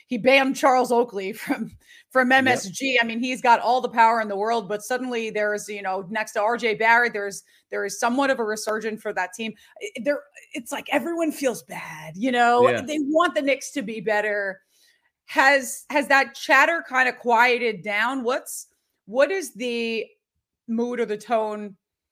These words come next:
Speaker 1: i-,
Speaker 2: Yeah.
Speaker 1: at, at Madison Square Garden now? Are they, are they happier with the moves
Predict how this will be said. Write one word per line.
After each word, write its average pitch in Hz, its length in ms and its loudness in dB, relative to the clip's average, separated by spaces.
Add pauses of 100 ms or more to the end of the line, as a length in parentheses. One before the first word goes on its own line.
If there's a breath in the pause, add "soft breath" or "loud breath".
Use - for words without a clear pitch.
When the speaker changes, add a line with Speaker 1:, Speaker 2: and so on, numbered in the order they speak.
(420)
Speaker 1:
i-, 240 40 -4
Speaker 2:
Yeah. 247 220 0
Speaker 1:
at, 247 120 0
at 240 260 -6
Madison 247 380 -2
Square 240 320 0
Garden 220 500 2
now? 208 400 -2
Are 202 140 -2
they, 202 260 -8
are 214 120 -6
they 208 140 -8
happier 262 560 -4
with 254 180 -8
the 262 60 -4
moves 254 800 -6